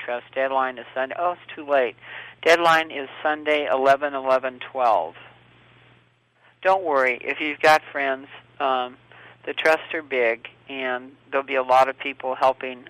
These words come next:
a lot of people, okay? Um, Saint Germain Trust taking application. So it's more like for the history of it.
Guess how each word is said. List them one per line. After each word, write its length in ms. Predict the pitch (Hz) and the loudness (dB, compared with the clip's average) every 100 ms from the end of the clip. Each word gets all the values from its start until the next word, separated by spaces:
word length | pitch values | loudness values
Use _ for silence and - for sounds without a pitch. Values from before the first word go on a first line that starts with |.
| - | -8
a 60 | 123 | 0
lot 360 | 120 120 113 | 4 6 6
of 180 | 104 117 - - - | 0 -6 -10 -16 -10
people, 360 | 113 - - - _ - | -10 -10 -14 -16 _ -16
okay? 460 | 120 - 110 117 - - - - - _ _ - | -10 -4 -2 -2 -6 -18 -20 -20 -20 _ _ 0
Um, 420 | 143 131 123 117 _ _ _ _ _ _ _ _ _ _ _ | 2 4 2 -2 _ _ _ _ _ _ _ _ _ _ _
Saint 200 | 143 143 | -8 -8
Germain 280 | 143 135 131 | -6 -6 -4
Trust 260 | - 131 - | -2 -2 -2
taking 300 | 127 127 123 | -4 -4 -8
application. 520 | 117 - 127 131 165 - | -8 -8 -10 -10 -10 -8
So 80 | 330 | -8
it's 200 | 302 247 170 151 | -8 -12 -16 -12
more 240 | 147 147 | -4 0
like 240 | 143 135 127 - | 2 2 2 -6
for 120 | 135 | -10
the 100 | 123 | -8
history 640 | - - 190 - - 113 | -10 -12 -14 -14 -10 -4
of 140 | 98 98 | -2 -4
it. 140 | 92 | -8